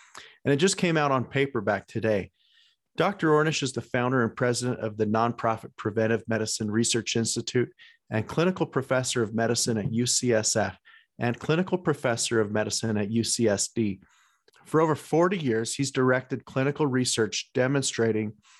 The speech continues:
for the first time that comprehensive lifestyle changes may begin to reverse even severe coronary heart disease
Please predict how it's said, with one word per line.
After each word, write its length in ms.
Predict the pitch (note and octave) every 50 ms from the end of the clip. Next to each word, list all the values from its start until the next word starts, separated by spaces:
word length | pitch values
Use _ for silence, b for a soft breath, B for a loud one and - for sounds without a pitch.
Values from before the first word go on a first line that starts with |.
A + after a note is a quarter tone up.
| b b b b _
for 140 | - C3 A2+
the 120 | G#2 A2+
first 400 | - - - C3+ C#3+ C#3+ - -
time 380 | - - A#2 A2+ G#2+ G2+ G2+ - b b b b b b b _
that 200 | A2+ A2 G#2 -
comprehensive 720 | - C#3 C#3 D3+ - E3+ E3+ D3 C#3+ C#3 C#3 - B2 A2+
lifestyle 520 | A2 A2 A#2 B2 B2 - - C3 A#2 A#2+
changes 560 | B2 - - B2+ A#2+ A#2 G#2 - G#2 - -
may 120 | - A#2 A#2
begin 360 | A2 A2+ A2+ - C3+ C3+ C3+
to 180 | B2+ - - C3+
reverse 540 | B2+ A#2+ A#2 A#2+ A2+ A2+ A#2 - - - _
even 320 | - D#3 D3+ D3 D3+ D#3 C#3+
severe 400 | - - C#3 A#2 B2 A#2+ A#2+ A2+
coronary 680 | - - - B2 A#2+ A#2 A2+ A2 A2 A2 A2 A2 - -
heart 340 | _ - - A#2 G#2+ G2 -
disease 540 | - G#2+ G2+ F#2+ A2 A2 G#2+ G#2+ B2 - -